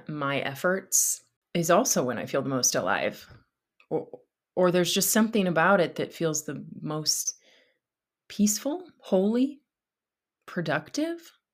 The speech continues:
Do join the Abundant Life Lab if you want to walk this <laughs> tension with us, um, of working on what we can work on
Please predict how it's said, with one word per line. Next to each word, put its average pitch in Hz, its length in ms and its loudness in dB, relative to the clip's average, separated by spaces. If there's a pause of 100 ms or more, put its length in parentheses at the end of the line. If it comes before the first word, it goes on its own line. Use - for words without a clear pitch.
(920)
Do 226 320 4
join 156 300 2
the - 80 -2
Abundant 156 380 2
Life 147 260 0
Lab 156 480 4
if 175 240 -4
you 160 120 0
want 143 420 -4 (1120)
to 175 120 -4
walk 131 340 0
this 170 240 0
<laughs> - 20 -20
tension 151 560 2
with 151 180 -4
us, 139 500 -2 (1300)
um, 160 640 -10 (520)
of 151 440 2 (300)
working 160 380 -2
on 156 180 0
what 143 180 -4
we 143 120 -4
can 160 600 -6
work 180 240 -2
on 196 440 0